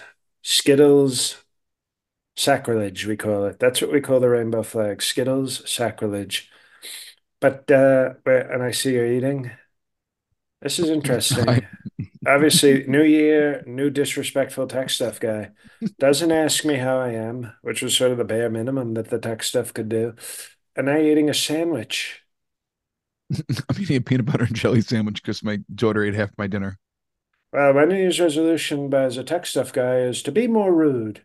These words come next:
Speaker 1: in twenty twenty-four. I think I'll be more rude. That's, well, you go get
Speaker 2: I'm
Speaker 1: that.
Speaker 2: sorry.
Speaker 1: You're accom-,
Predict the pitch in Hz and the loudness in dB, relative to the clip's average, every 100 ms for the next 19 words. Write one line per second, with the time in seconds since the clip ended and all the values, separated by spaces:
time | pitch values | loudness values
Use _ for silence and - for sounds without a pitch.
0 | _ 127 117 123 120 110 113 110 107 - | _ -12 -6 -2 -2 -2 -4 -4 -6 -2
1 | 110 107 107 - 170 143 139 131 143 151 | -2 0 -4 -4 -4 2 4 4 2 2
2 | 147 135 117 107 107 123 117 - - _ | 0 0 -2 -4 -4 -4 -4 -10 -12 _
3 | _ 135 143 147 143 135 151 160 123 - | _ 2 4 6 4 0 2 4 4 6
4 | 123 107 98 120 131 127 - | 6 6 4 -2 -4 -6 -10